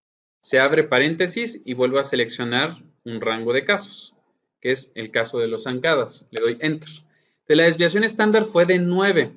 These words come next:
centímetros. Eh,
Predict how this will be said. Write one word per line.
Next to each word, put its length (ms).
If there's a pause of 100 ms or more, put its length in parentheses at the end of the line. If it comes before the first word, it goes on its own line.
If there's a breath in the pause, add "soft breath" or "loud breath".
(180)
centímetros. 880 (1300)
Eh, 640